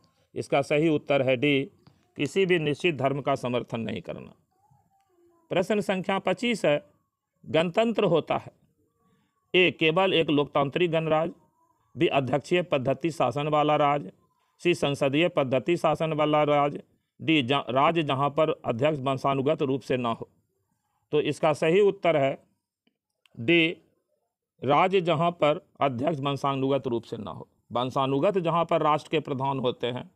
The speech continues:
उसको राजतंत्रात्मक कहते हैं, और जहाँ राष्ट्र के अध्यक्ष निर्वाचन का होता है उसको गणतंत्र कहते हैं।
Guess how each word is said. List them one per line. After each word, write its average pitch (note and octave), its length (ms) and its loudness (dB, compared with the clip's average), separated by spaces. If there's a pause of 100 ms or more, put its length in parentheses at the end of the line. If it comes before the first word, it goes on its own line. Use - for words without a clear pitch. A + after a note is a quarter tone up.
(380)
उसको C3+ 260 -2
राजतंत्रात्मक C3 840 -2
कहते C3+ 280 -2
हैं, A#2+ 220 -6 (480)
और C#3 140 2
जहाँ C#3+ 440 0
राष्ट्र C#3 340 0
के D3+ 100 4
अध्यक्ष C#3 420 0
निर्वाचन B2+ 580 -2
का D#3 140 -2
होता B2+ 360 0
है A#2+ 180 -4 (340)
उसको A2+ 260 -6
गणतंत्र G#2 500 -8
कहते - 380 -16
हैं। - 100 -20